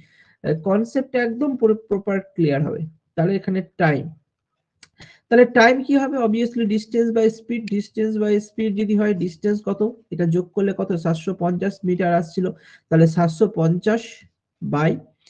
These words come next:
আহ, কত? পঁচিশ, আহ, একশো পঁচিশ by নয়, তাহলে একশো পঁচিশ by নয়, তাহলে আমার কি হয়ে যাবে? সাতশো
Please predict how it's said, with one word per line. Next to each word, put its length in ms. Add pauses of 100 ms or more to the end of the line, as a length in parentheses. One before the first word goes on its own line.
(540)
আহ, 500
কত? 200
পঁচিশ, 560
আহ, 60
একশো 440
পঁচিশ 260
by 180
নয়, 200
তাহলে 180
একশো 360
পঁচিশ 480
by 380
নয়, 260 (480)
তাহলে 200
আমার 260
কি 140
হয়ে 120
যাবে? 200
সাতশো 440